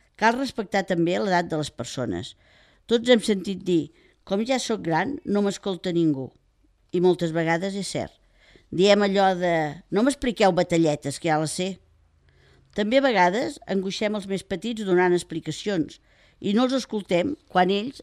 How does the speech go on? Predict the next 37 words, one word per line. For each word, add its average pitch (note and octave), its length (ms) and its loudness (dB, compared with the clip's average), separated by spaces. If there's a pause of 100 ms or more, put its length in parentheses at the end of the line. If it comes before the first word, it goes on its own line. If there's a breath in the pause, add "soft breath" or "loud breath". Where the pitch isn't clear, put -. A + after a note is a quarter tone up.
ens F3+ 200 -2
en F3 160 -2
volen F3+ 320 2
donar, E3 300 -4 (640 soft breath)
pensant-se A#3 580 0
que G3 120 -2
són F#3 200 2
petits B3+ 460 -2
i G#3 120 -2
no G3 140 4
tenen F3 300 0
res F#3 240 -2
per E3 160 -4
dir. C#3+ 220 -8 (840 soft breath)
I F#3+ 100 2
al A3+ 140 4
mig D4+ 380 -2 (360 soft breath)
ens - 220 -4
queden A#3+ 260 4
els G#3+ 160 0
adolescents G3 760 0
i G3 140 -2
els F3 140 -6
joves, G3 480 -2 (220)
que G3+ 120 -4
aquests C4+ 360 -6
sí D#4+ 100 4 (180)
que F3 140 -2
tenen F3+ 300 6
molt F3 200 4
per D#3+ 160 -2
dir, D#3 280 -2 (500 soft breath)
i F3+ 100 -2
nosaltres F3+ 680 0
molt A#3 420 2
per A3+ 100 -2
escoltar, F3+ 640 -6